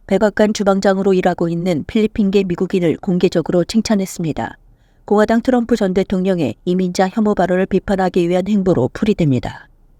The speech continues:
미국의 주택 가격이 이천이십 년부터 최근까지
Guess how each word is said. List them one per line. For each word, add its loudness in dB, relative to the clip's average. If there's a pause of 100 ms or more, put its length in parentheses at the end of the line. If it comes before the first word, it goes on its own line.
(720)
미국의 2
주택 2
가격이 0
이천이십 0
년부터 0
최근까지 0